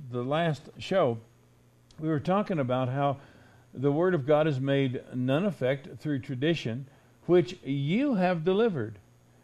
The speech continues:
The Lord God didn't deliver these traditions to the people. They delivered the traditions to the people. And many such thing,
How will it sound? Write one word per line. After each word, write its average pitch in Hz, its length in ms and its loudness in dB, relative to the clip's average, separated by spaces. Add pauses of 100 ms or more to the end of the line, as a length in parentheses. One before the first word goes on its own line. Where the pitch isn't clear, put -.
(300)
The 143 140 4
Lord 202 320 2
God 214 280 4
didn't 208 280 2
deliver 151 360 4
these 127 220 -2
traditions 120 560 -6
to - 80 -8
the 110 140 -6
people. 113 440 -8 (120)
They 208 260 4
delivered 143 480 0
the 113 100 -6
traditions 110 640 -8
to - 80 -16
the 107 120 -12
people. 104 440 -8 (680)
And 156 300 2
many 277 340 2
such 240 320 0
thing, 233 520 -2